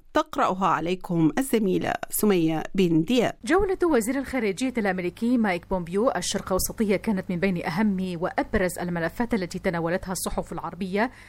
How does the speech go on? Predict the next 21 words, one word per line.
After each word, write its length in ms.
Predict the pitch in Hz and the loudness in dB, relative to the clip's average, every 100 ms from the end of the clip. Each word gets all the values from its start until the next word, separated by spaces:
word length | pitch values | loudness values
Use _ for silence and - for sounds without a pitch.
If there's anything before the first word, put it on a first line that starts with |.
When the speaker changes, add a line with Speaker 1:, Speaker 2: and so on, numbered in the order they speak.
| - | 0
Speaker 2:
إلى 280 | 233 233 240 | 2 4 4
جانب 420 | 233 330 330 269 | 4 2 4 2
تطورات 580 | 262 247 214 180 214 226 | 2 2 2 2 0 -2
الأوضاع 440 | 170 180 165 196 | -2 -2 0 0
في 120 | 160 | -2
اليمن. 520 | 190 170 180 165 156 - - - - - | -2 -2 -2 -2 -4 -6 -10 -20 -6 2
بومبيو: 420 | 320 262 285 277 | 2 4 4 4
"الخلاف 520 | 247 233 247 233 233 | 2 0 0 0 0
الخليجي 640 | 233 - 226 220 240 277 | 0 2 2 2 4 4
يصب 440 | 277 196 247 202 226 | 4 4 0 2 2
في 180 | 226 | 2
صالح 400 | 208 - 226 208 | 2 2 2 0
الأعداء 640 | 214 - 196 190 208 233 254 | -4 2 2 4 2 4 4
وسنحاسب 800 | 226 226 202 190 - 208 190 190 | 2 2 -2 0 -2 -2 0 0
المسؤولين 720 | 175 185 - 202 190 208 247 | 0 -2 -2 -2 0 4 4
عن 220 | 220 196 | 4 2
مقتل 400 | 180 196 - 180 | 2 -2 -4 -4
خاشقجي". 720 | 175 202 185 196 170 180 220 233 - - - | -4 -6 -4 -4 -4 -2 -2 -4 -16 -20 2
تعنون 480 | 196 180 190 190 190 | 4 4 0 -4 -2
القدس 360 | 190 165 - - | -4 -2 -2 0
العربية. 680 | 190 175 175 208 170 170 | 0 0 0 0 2 2